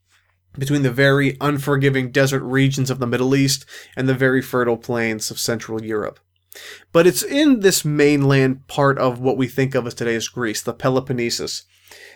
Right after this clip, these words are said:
that we see the story of the Mycenaean world begin. All too often when we talk about the Mycenaeans, we talked about a marginalized people.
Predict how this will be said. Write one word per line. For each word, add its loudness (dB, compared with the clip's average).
that 2
we 2
see 2
the 2
story 0
of 0
the 2
Mycenaean 2
world 0
begin. -6
All 2
too 0
often 0
when -4
we -2
talk -2
about -2
the -4
Mycenaeans, -4
we 0
talked 0
about 0
a 0
marginalized -2
people. -6